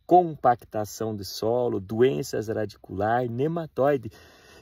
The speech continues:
E através das boas práticas agrícolas, é, nós conseguimos minimizar isso. Muitas vezes não são produtos, são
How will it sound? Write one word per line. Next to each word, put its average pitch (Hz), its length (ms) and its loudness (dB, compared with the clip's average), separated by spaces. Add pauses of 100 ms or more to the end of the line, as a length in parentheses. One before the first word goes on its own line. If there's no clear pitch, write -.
E 170 340 0
através 156 640 0
das 135 240 2
boas 147 500 2
práticas 135 640 0
agrícolas, 127 1040 -2 (560)
é, 120 320 0 (400)
nós 196 380 2
conseguimos 185 720 -2 (280)
minimizar 196 1120 2 (220)
isso. 139 420 2 (220)
Muitas 147 500 2
vezes 156 480 6
não 175 240 2
são 214 320 2
produtos, 147 680 4
são 107 240 -2